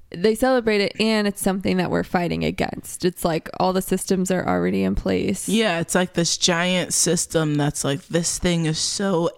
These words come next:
Speaker 2: epic and entertaining." And then all of the districts are like, "And this thing is horrible, and we need to, we need to get people to see how terrible the Hunger Games are." So that is those movies.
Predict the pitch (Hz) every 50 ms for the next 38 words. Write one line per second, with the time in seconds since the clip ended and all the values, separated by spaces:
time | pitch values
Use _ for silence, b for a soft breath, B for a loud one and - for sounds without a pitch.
0 | - - 170 175 - 196 165 147 - - - 165 160 - 151 170 170 160 151 -
1 | - - 190 196 196 185 160 143 139 143 147 - B B B B B B B B
2 | B B B - 175 175 160 160 160 160 165 165 - 160 170 175 185 185 180 160
3 | 147 156 165 143 165 165 165 - - 165 156 147 - - 143 147 143 131 131 131
4 | - - - - 127 139 139 139 143 147 - - - 156 151 151 139 135 - -
5 | - - 185 185 180 175 175 170 165 - 156 147 143 120 117 147 143 143 143 147
6 | 147 147 147 143 131 - - - 156 139 127 - - 143 156 151 160 165 156 -
7 | 175 175 147 - - - 165 131 127 123 139 151 - 165 151 147 156 147 135 -
8 | - - - 151 147 143 127 120 127 120 - - _ _ _ - 123 151 151 -
9 | 131 135 135 131 - - - - - - - 175 - b b b b b b b
10 | b b b - - - 165 151 165 170 185 190 180 - - 156 156 160 - -
11 | b b b b b b _ _ - - 165 180 190 185 175 185 - 123 123 110
12 | - - - - -